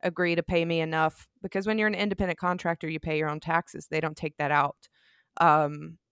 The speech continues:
so you have to take that into account and also <laughs> make sure you're paying attention to that. So there's very real, uh, opportunities for you to just completely screw your life up if you decide to go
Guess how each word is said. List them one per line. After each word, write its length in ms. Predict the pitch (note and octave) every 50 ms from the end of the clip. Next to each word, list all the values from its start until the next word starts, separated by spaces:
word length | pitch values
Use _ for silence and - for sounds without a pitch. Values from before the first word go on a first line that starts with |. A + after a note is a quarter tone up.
| _
so 160 | - - -
you 100 | F#3 F#3
have 140 | G3 F#3+ F#3 -
to 60 | F3+
take 220 | - G3 F#3 - -
that 200 | F3 F3 E3+ E3+
into 200 | F3 E3 D#3+ D#3
account 360 | D#3 - - F3+ F3 D#3+ -
and 60 | E3+
also 380 | D#3+ D#3+ - - E3 D#3+ E3+ F3 - - - - _
<laughs> 240 | _ _ _ _ -
make 180 | E3 D#3 E3
sure 240 | - - G#3 F#3 F#3
you're 320 | F3+ F3 E3 D#3+ D#3 D#3+ _ - - - _ _ -
paying 240 | - G#3 G3 F#3 F3
attention 500 | F3 - A3 B3 D4+ C#4+ - G#3+ F3+ F3+
to 120 | - - F3
that. 280 | E3+ E3 D#3+ - -
So 100 | - -
there's 200 | F3+ F#3 F#3 F3+ F#3+
very 420 | F3+ A3 A#3 B3+ B3 A#3 A3+ G#3
real, 800 | F3+ E3+ F3+ F#3 F#3+ G#3 G#3 F#3+ F3+ F3 E3+ F3 E3+ E3+ E3+ - _ _ _ _ _ _ _ _ _ _ _ _ _ _ _ -
uh, 260 | F3 F3 E3+ E3 D#3+ D#3
opportunities 840 | - F3+ F3 - F3 E3 - - F#3 G3 G3+ F#3+ F3+ E3 D#3+ D#3 -
for 160 | - - E3+
you 240 | E3 E3 E3 E3 E3
to 720 | D#3+ - - F3+ E3+ E3+ E3 E3 E3 E3 E3 E3 D#3+ E3+ - _ _
just 240 | - F3 E3 - -
completely 400 | - F#3 - G3 F#3+ D#3+ D#3+ D#3
screw 380 | - - - - - F3+ F3
your 200 | F3 E3+ E3+ E3
life 340 | D#3+ D#3 D#3 D3+ D3+ - -
up 160 | E3 E3+ - -
if 160 | D3+ D3 - -
you 100 | D3 D3
decide 420 | D3 D3+ - D#3 C#3+ C#3+ D3+ D3
to 100 | - D#3+
go 480 | D3+ D#3+ D3+ D3 D3 D3 D3 D3 D3+ -